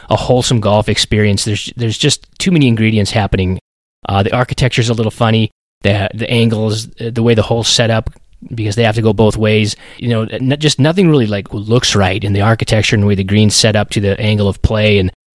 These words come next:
it's just a li-, the whole thing's just a little bizarre. There's this one hole. It's the ninth hole on, on the Magnolia routing, I believe. It's like a Z-shaped par five.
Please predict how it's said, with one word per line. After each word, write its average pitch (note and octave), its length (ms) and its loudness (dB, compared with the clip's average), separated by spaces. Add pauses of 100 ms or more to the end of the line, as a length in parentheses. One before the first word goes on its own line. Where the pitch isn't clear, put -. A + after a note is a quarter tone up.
it's C3+ 140 -2
just - 180 -2
a D#3 40 -4
li-, D#3+ 140 -2
the - 80 -4
whole F3+ 120 -4
thing's C3+ 220 0
just A#2+ 160 -4
a - 20 -8
little A#2 180 -8
bizarre. G#2 400 -4
There's G2+ 220 -6
this - 160 -8
one C3 180 -2
hole. A#2 360 2 (480)
It's - 160 -12
the D3 80 -2
ninth D#3+ 280 2
hole D3+ 240 2
on, A#2 300 0
on G#2+ 280 2
the G#2 320 0
Magnolia G#2 720 0
routing, F#2 340 -2
I F#2 100 -2
believe. F#2+ 400 -2
It's F#2+ 140 -4
like G#2 140 -4
a G2 60 -4
Z-shaped A2 880 0
par F#2+ 240 -2
five. F#2+ 520 -2